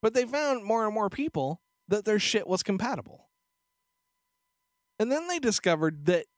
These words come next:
if they looked at it a little bit deeper and discovered that if you had E. coli, let's just say for the sake of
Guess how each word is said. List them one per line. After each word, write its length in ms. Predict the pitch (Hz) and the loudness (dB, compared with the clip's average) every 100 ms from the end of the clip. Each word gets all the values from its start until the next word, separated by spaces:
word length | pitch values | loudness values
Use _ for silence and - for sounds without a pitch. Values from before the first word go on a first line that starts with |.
| _ _ _ _ _ _ _ | _ _ _ _ _ _ _
if 140 | 196 190 | -10 -4
they 180 | 214 | -2
looked 200 | 233 302 | -2 -2
at 100 | 269 | 0
it 60 | 233 | 0
a 40 | |
little 180 | 202 196 | 2 0
bit 120 | 180 165 | 0 -2
deeper 340 | 247 226 151 | -2 0 -2
and 140 | - | -2
discovered 400 | 170 170 202 196 180 | -4 -2 0 2 2
that 80 | |
if 120 | 170 208 | 0 0
you 180 | 254 | -2
had 380 | 262 240 208 180 - _ | 0 0 -2 -4 -8 _
E. 160 | 208 220 | -4 -2
coli, 640 | 214 202 170 113 101 139 - _ _ _ - | 2 2 2 -2 -6 -8 -10 _ _ _ -6
let's 120 | 170 | -2
just 160 | 190 - | 0 2
say 200 | 185 151 | 2 0
for 140 | 165 | -2
the 80 | 151 | -2
sake 240 | 165 147 | -2 -2
of 140 | 143 | -4